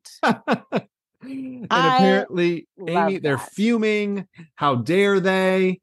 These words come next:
Speaker 1: Uh, it's just insane. Oh, yeah, they were ousted from their dream jobs, and it wasn't their fault. Like, take some accountability. Be like, "Yeah, we fucked up, and we,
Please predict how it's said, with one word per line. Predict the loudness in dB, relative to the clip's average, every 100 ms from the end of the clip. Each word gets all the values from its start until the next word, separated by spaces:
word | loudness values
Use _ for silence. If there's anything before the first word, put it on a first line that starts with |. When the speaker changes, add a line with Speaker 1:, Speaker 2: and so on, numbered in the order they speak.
| _ _ _ 0
Speaker 1:
Uh, | 2 4 2 0 -2 -4 -2
it's | 0 0 -2
just | -4 2 2 2 0
insane. | 0 0 -6 -8 -14 -20 -20 _ _ _ _ _ _ _ _ _ _ _ _ _ _ _ _ _ _
Oh, | 4
yeah, | 4
they | 6 4
were | 4 2 2
ousted | 4 4 2 2 4
from | 2 4
their | 4 2
dream | 2 -2 -2 -2
jobs, | 0 0 2 -2 -2
and | -4
it | 2
wasn't | 2 2 0
their | -2
fault. | -4 -6 -4
Like, | -2 -2
take | -2 -4 -4
some | -6
accountability. | -2 -2 2 2 2 4
Be |
like, | 2 4
"Yeah, | 2
we | 4 2 2
fucked | 2 0 2 0
up, | 0 0
and |
we, | -2 0